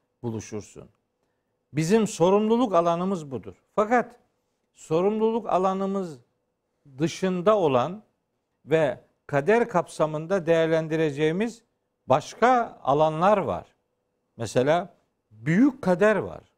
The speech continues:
Büyük ölçü var. Büyük sistem var.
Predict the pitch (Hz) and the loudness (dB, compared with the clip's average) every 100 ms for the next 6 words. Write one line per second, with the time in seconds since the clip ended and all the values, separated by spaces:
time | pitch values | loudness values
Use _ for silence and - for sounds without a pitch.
0 | _ _ _ _ _ 113 127 180 240 262 | _ _ _ _ _ -14 -2 4 4 2
1 | 160 165 156 - 190 131 92 85 101 143 | -2 -4 -4 -2 0 2 -2 -8 -14 -10
2 | 208 233 - 160 147 - 190 175 92 | -8 -10 -16 -18 -10 -2 -2 -2 -6